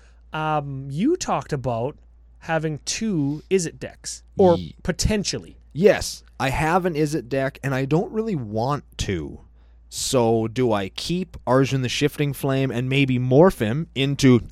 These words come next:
Speaker 2: and or
Speaker 1: <laughs> Uh, Zndrsplt and Okun?
Speaker 2: Yes.
Speaker 1: Sure.
Speaker 2: Or do I just build another Izzet deck?
Speaker 1: Yeah, you know, I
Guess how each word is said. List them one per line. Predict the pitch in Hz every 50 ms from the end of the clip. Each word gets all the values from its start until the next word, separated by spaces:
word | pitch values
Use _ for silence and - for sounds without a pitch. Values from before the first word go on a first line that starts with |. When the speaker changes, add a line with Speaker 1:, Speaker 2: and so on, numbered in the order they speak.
| - - -
Speaker 2:
and | - 104 98 92 131 151 156 156 170 202 - - - - - - - - - - - - - - 143
or | 156 175 180 160 123 107 107 110 135 165 165 - - - -
Speaker 1:
<laughs> | - - - - -
Uh, | 254 262 269 269 269 269 247
Zndrsplt | 202 202 233 254 269 269 - - - - 247 240 233
and | 208 196 185
Okun? | 170 185 165 - - 220 202 220 285 349 370 415 - - - - _ _
Speaker 2:
Yes. | - 101 117 135 143 123 92 - - - -
Speaker 1:
Sure. | - - - 175 160 135 127 - - - - - - - - - -
Speaker 2:
Or | - 170 170 160 151 139 135 131 135 147 139 - 113
do | 110 135 135 135 123
I | - 120 120 117 117 117 120
just | 117 127 123 113 - - - - - - _ - 101 - -
build | 120 127 127 123 127 123
another | 120 113 110 107 107 104 92
Izzet | 101 95 - - -
deck? | - - - - - - - - - - - - -
Speaker 1:
Yeah, | 175 202 254 294
you | 294 156 - 190
know, | 214 311 349 359 262
I | - - 170 180 185 190 190